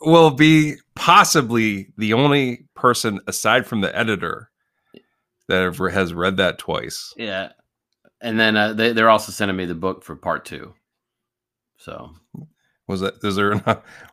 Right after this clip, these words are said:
Speaker 1: what came first? This, the movie tie-in, or
Speaker 2: Yeah,
Speaker 1: it
Speaker 2: they're
Speaker 1: wasn't
Speaker 2: both
Speaker 1: based on a book?
Speaker 2: No, it's not based
Speaker 1: 'Cause
Speaker 2: on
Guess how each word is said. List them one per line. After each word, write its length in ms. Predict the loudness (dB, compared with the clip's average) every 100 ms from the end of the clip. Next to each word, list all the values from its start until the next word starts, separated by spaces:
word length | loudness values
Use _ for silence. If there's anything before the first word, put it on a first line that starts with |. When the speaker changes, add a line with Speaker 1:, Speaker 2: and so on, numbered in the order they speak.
| _ _ _ -14 2
Speaker 1:
what 200 | 2 4
came 200 | 4 4
first? 340 | 4 4 4
This, 160 | -2 -4
the 180 | -2 2
movie 260 | 4 2
tie-in, 480 | 2 4 4 2 2
or 320 | -2 -2 -8 _ _
Speaker 2:
Yeah, 120 | -4 -2
Speaker 1:
it 40 |
Speaker 2:
they're 80 | 2
Speaker 1:
wasn't 180 | 4 4
Speaker 2:
both 60 |
Speaker 1:
based 220 | 2 0 -4
on 60 |
a 60 | -6
book? 240 | -4 -2
Speaker 2:
No, 180 | 2 2
it's 80 | 2
not 120 | -2
based 120 | 2 0
Speaker 1:
'Cause 100 |
Speaker 2:
on 60 | 0